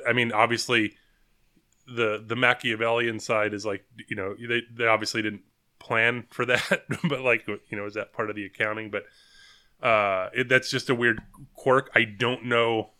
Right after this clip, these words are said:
if that means it wouldn't be subject to that. Would, it would be, like, the weirdest thing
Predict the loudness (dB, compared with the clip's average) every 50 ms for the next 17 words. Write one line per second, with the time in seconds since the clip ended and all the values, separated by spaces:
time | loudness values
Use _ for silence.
0 | _ -8 -8 -6 2 2 2 2 2 -2 -4 -4 -4 -4 -6 -6 -4 -4 -6 -6
1 | -4 -6 -6 -8 -8 -10 -12 -16 _ -20 _ _ _ _ _ _ _ _ _ _
2 | -6 -2 -2 -2 0 0 -2 -4 -2 -6 0 4 6 6 6 4 2 -4 -10 -4
3 | -4 -4 -4 -6 -10 -6 -6 -6 -6 -4 -4 -4 -2 0 0 -2 -2 -2 -6 -4
4 | -2 0 0 0 0 -2 -6 -4 -4 -4 -4 -4 -6 -10